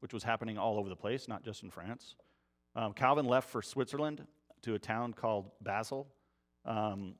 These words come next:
which is right on the border where Germany and France and Switzerland meet. So there's a,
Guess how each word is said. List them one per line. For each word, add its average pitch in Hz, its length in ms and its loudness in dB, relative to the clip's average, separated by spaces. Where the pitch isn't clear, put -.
which 127 200 -2
is 110 100 0
right 127 200 8
on 131 80 4
the 117 60 4
border 123 360 4
where 113 320 6
Germany 127 580 2
and 98 140 -6
France 120 320 -2
and 101 160 -6
Switzerland 120 500 -2
meet. 120 380 -2
So 90 320 -4
there's 98 140 -10
a, 92 120 -6